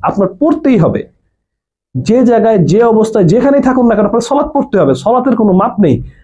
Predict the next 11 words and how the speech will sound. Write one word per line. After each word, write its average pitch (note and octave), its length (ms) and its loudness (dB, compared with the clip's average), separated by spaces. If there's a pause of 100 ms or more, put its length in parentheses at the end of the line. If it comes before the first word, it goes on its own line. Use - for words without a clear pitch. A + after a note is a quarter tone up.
(100)
আর D3+ 100 -4
সেখানে B3 640 0 (320)
সলাতে A#3 360 -2
তারা A3 160 2
বিরতি G#3 360 2
দেয় G#3+ 160 2
দেখে F3 160 0
আপনি F3+ 180 0
বারবার G3+ 400 2
বলতেছেন F#3 440 0
যে, D3 180 2